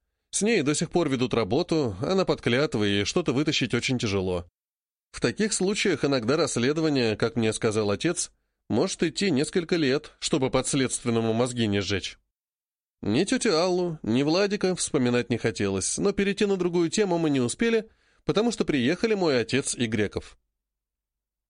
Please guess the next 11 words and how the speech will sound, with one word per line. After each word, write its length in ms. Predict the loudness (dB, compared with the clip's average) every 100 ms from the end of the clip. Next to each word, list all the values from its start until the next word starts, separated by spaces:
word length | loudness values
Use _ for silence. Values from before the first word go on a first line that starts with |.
| _ _
«О!» 540 | 2 4 4 0 -2 -8 -18 _ _ 0
радостно 380 | 2 2 0 -2
сказал 340 | 0 0 0
последний. 580 | 0 0 0 0 -2 -4 _ _ _ _ _
«Здесь 420 | -2 0 2 2 2
раздают 460 | 0 2 2 2
сидра 320 | 0 2 2
без 160 | 0 2
нас? 440 | 2 0 -2 -8 -8 -2
Какое 480 | -2 2 0 2
упущение!» 880 | 0 2 0 2 0 0 0 -2 -6